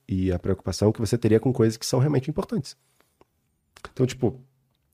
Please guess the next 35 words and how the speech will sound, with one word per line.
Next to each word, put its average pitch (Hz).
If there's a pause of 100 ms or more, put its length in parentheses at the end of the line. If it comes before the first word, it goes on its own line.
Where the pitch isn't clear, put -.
o -
quanto 135
de, 143
tem 113
de, 98
de 92
menina, 101
por 98
exemplo, 95
seja 87
adolescente, 87
adulto, 90
enfim, - (340)
e 165
pais 214
até 85
responsáveis, 87
assim, 90
que 90 (280)
ficam 113
na 98
internet 98
consumindo 101
coisas 98
que -
não, 95 (300)
não 95
tem 95
nada 110
a 98
ver, 101
sabe? 98
Umas 95
bobagens, 95
assim, 110